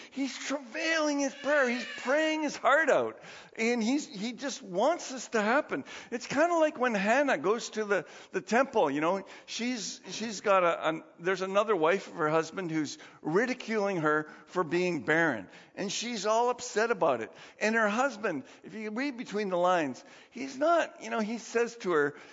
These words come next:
you know, "Aren't I better than a bunch of sons?" Like, the pride of this guy, <laughs> you know, it's like, ask any woman if that really works. No, it doesn't work. And so she's all upset, and she goes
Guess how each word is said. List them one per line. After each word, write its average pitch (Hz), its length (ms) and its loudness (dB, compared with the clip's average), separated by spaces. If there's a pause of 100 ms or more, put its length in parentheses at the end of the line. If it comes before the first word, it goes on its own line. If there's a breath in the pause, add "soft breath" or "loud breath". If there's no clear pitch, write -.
(100)
you 269 80 -8
know, 220 120 0
"Aren't 196 260 0
I 170 140 2
better 175 360 2
than 170 160 -2
a 139 40 -2
bunch 147 260 -2
of 151 80 -12
sons?" 226 520 -6 (400 loud breath)
Like, - 140 -8 (280)
the 214 80 -8
pride 440 420 -2
of 269 100 -2
this 117 200 -6
guy, - 420 0
<laughs> - 20 -12
you 277 200 4
know, 233 220 2
it's - 360 -4
like, 214 360 -2 (400 loud breath)
ask - 320 -2
any 220 180 4
woman 196 360 4
if 156 220 -2
that 160 260 4
really 170 260 2
works. 143 420 0
No, 233 140 4
it 247 120 0
doesn't 233 320 -2
work. 180 460 2 (380 loud breath)
And 220 160 -2
so 269 160 -2
she's 302 500 -4
all 320 360 6
upset, 202 360 0
and 180 100 -10
she 208 120 -10
goes 233 520 4